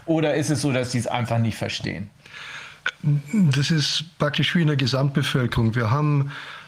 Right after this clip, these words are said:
Speaker 2: ein riesiges Protestpotenzial und Potenzial an Wissenden, auch in der Ärzteschaft. Aber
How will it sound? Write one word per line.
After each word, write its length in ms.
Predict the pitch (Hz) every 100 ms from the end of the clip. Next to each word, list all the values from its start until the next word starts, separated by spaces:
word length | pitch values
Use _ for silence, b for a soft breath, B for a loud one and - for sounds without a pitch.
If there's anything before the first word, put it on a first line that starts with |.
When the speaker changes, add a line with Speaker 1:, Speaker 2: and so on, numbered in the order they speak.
| B
Speaker 2:
ein 600 | 180 139 135 135 127 127 147 123
riesiges 560 | 147 202 180 180 151 139
Protestpotenzial 1300 | - - 160 - 156 147 135 - 139 131 139 143 143
und 420 | 147 185 185 117
Potenzial 560 | - 107 110 - 127 147
an 280 | 113 101
Wissenden, 720 | 127 147 - 165 165 175 185 B B B -
auch 360 | 143 143 -
in 160 | - 131
der 100 | 120
Ärzteschaft. 720 | 127 - 175 - 202 202 - - _ - _ B B B 160 156 - - -
Aber 680 | 151 143 143 143 143 143